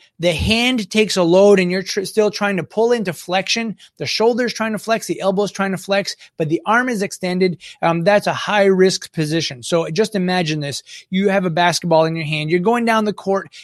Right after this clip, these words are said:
You're going to make a layup, and your hand is underneath the basketball. You're lifting the ball up toward the basket, and somebody comes by and just slams down on the top of the basketball, and you have this sudden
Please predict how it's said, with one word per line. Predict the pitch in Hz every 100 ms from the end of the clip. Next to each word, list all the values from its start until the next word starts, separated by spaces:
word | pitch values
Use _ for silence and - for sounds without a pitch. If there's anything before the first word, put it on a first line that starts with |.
| -
You're | 175
going | 170 247 285
to | 240
make | 202 214 190
a |
layup, | 160 175 190 180 175
and | 170
your | 170
hand | 170 214 247 247
is | 214 175 -
underneath | 233 285 262 202
the | 190
basketball. | 165 165 - 170 156 160 - - -
You're | 180
lifting | 214 277 - 233
the | 214
ball | 180 196 208
up | 202 -
toward | - 190 226 214
the |
basket, | 180 180 170 156 - 170 _ - - -
and | 202 208 202
somebody | - 254 247
comes | 208 208 190
by | 190 196 208
and | 180 139
just | 190 185 -
slams | 185 220 254 262 214
down | 208 208 208
on | 151
the |
top | 127 202 269
of | 196
the |
basketball, | 165 160 151 - 151 151 156 151 - - -
and | 180
you | 185
have | 208
this | 190 160
sudden | - - - 254 262 240 175 170